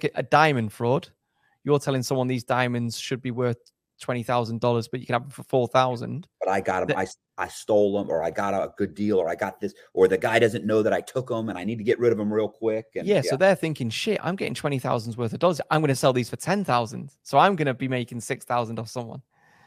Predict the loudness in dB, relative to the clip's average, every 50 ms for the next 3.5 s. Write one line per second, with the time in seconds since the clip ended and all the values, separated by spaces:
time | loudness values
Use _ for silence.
0 | _ _ _ -4 -2 -2 -2 -2 -4 -10 -8 -4 -4 -4 -4 -6 -14 _ _ _
1 | _ _ _ _ _ _ 4 6 6 6 4 0 -12 -10 -4 -2 0 2 4 4
2 | 4 4 2 2 0 0 -2 -2 2 4 4 4 4 2 -2 0 0 0 0 0
3 | -2 -6 -8 -8 -6 -4 -4 -4 -4